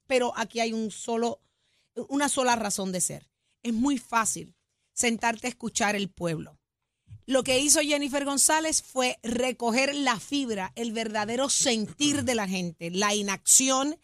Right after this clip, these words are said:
el estancamiento que tiene el gobierno, la falta de reconstrucción, lo lento de los procesos, la situación de Luma es un detonante que a todos nos exacerba cuando nos llega esa factura mensual. La situación de educación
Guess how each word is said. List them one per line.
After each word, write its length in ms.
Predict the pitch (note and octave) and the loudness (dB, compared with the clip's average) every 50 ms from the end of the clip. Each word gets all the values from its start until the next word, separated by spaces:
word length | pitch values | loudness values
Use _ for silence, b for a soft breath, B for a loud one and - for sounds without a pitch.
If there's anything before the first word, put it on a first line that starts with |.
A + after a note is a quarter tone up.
| b b b b b | b b b b b
el 140 | b A3+ A3+ | b -2 -2
estancamiento 960 | A3 G3+ - - A3 G#3+ G#3+ - - F#3+ F#3+ G3 G3+ A3+ C4+ D#4 - - F4+ | -2 -2 -4 -4 -4 -4 -4 -2 -2 -2 0 2 2 2 0 0 -2 -4 -4
que 120 | C#4+ D#4+ C4 | -2 -4 -4
tiene 240 | A#3 B3 A#3+ A#3 A#3 | -4 -4 -4 -4 -4
el 80 | A3 | -4
gobierno, 600 | G3+ G3+ F#3+ F#3 F#3 F#3 F#3 F#3 G3 G3 G3+ G3+ B B B B B B B | -4 -4 -4 -2 -2 -2 -4 -4 -2 -4 -4 -6 B B B B B B B
la 300 | - E3+ F3+ F3 E3 D3+ | -6 -4 -2 -2 -2 -2
falta 440 | - - A3+ B3 D4+ D#4 F#4 F#4 | -2 -2 0 0 0 0 0 0
de 100 | F4+ E4+ | 2 2
reconstrucción, 1040 | D#4+ D#4 D4 A#3 - C4+ C4 - C4 A3 - - - G#3 F#3+ F3+ F3+ F#3 F#3 F#3+ G#3 | 2 0 0 0 -2 -2 -2 -2 -4 -4 -2 -2 -2 -2 -2 -4 -4 -4 -4 -2 0
lo 120 | A3 G#3+ G#3 | 0 2 2
lento 400 | A3+ A#3+ C#4 D#4 D#4 - F4+ E4+ | 2 2 2 0 -2 -2 0 0
de 100 | E4 D4 | 2 2
los 120 | C#4 A#3+ | 0 -2
procesos, 840 | - - A#3 A3 G3 - - F3+ F3 E3 - - E3 E3+ E3+ E3+ | -4 -4 -2 0 2 2 2 2 0 -4 -4 -4 -4 -6 -6 -4
la 120 | F#3 F#3+ G3 | -2 0 0
situación 540 | - B3 G#3 A3+ A3 - - D4 D4+ D#4 D#4 | 0 0 0 0 2 2 4 4 4 2 2
de 100 | E4 D#4 | 2 0
Luma 280 | C#4 C#4 C#4 C#4+ D4 | 0 -2 -2 -2 -2
es 60 | C4+ | -2
un 140 | A#3 B3+ B3+ | -2 -2 -2
detonante 600 | B3 B3 - - A3 A3 A3 A3+ A3 - C4 B3 | -2 -4 -4 -4 -4 -4 -4 -4 -6 -8 -12 -12
que 140 | - - A#3 | -8 -6 -4
a 60 | G#3+ | -4
todos 380 | - _ _ - C#4+ C4+ C#4 C#4+ | -6 _ _ 2 2 4 4 2
nos 180 | C#4+ C4 B3+ | 0 -2 -4
exacerba 760 | A#3+ G#3+ - - G3 F#3 - G3 F#3+ F#3 F#3 G3 G3 F#3+ F#3 - | -4 -4 -2 -2 -2 -2 -2 -2 -4 -4 -4 -4 -4 -4 -4 -4
cuando 200 | - G3 F#3+ F#3 | -2 -2 0 0
nos 120 | F#3 F#3 | 0 -2
llega 200 | E3+ G#3+ A3+ B3 | -2 0 0 0
esa 160 | B3 - B3 A#3 | 2 2 2 0
factura 540 | - G#3+ G#3 _ - G#3 G#3 G#3 G3+ G3+ | -2 -4 -8 _ -6 -4 -2 0 0 -2
mensual. 580 | G3 F#3 F#3+ F#3+ F3+ - - F#3+ F3 F3+ F#3 F3+ B B B B B B B B | -2 -4 -4 -4 -2 -2 -2 0 0 -2 -2 -4 B B B B B B B B
La 140 | B A#3+ A#3+ | B 0 2
situación 540 | - C4 G#3 - A#3+ A3+ - - D4 D4+ E4 | 2 0 -2 0 2 4 4 4 4 2 2
de 80 | F4 E4+ | 2 2
educación 640 | E4+ D#4+ B3 C#4 B3 - - C#4 C#4 C#4 C#4 D4 | 2 0 0 0 2 2 2 2 2 0 -2 -4